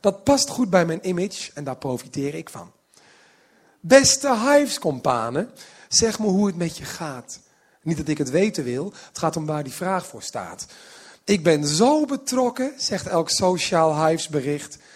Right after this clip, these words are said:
En Martin Brand staat hierdoor onbedoeld weer in het licht. Zo bouw ik aan mijn eigen merk, dat ik stap voor stappen bewerk.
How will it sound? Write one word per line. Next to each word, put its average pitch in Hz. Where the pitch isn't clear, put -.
En 147
Martin 147
Brand 175
staat -
hierdoor 185
onbedoeld 156
weer 254
in 127
het 101
licht. 104
Zo 160
bouw 233
ik 233
aan 139
mijn 127
eigen 165
merk, 135
dat 160
ik 135
stap -
voor 175
stappen 156
bewerk. 123